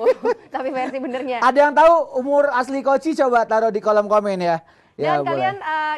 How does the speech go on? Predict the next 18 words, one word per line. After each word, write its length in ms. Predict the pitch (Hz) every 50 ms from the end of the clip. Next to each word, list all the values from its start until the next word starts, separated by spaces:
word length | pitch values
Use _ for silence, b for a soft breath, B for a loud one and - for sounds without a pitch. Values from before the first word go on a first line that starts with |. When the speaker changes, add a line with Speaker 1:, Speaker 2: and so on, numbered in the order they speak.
| - -
Speaker 1:
kita 180 | 311 285 359 359 349 - _ -
mau 160 | 254 269 269
ngucap, 280 | 269 277 269 302 269 269
misalnya 280 | 269 254 277 262 262 254 247
domba-domba 440 | 247 240 254 240 247 240 247 247
ini 120 | 233 240 247
mau 120 | 240 240
ngucapin, 360 | 240 240 - 262 254 269 349
silahkan 400 | 339 - 294 277 269 262 - 311
ya. 160 | 285 208 196 202
Jadi, 320 | 214 226 226 - 320 170
Speaker 2:
Mm-mm. 80 | 160 190
Speaker 1:
eh, 160 | 233 233 226
kalian 400 | 254 247 247 262 262 262 254 254
tulis 280 | 254 277 262 269 277 -
aja 480 | 262 254 247 220 262 262 269 285 320 277
ucapan 380 | 285 277 - 262 254 262 247 247
kalian, 420 | 254 240 240 247 240 233 226 254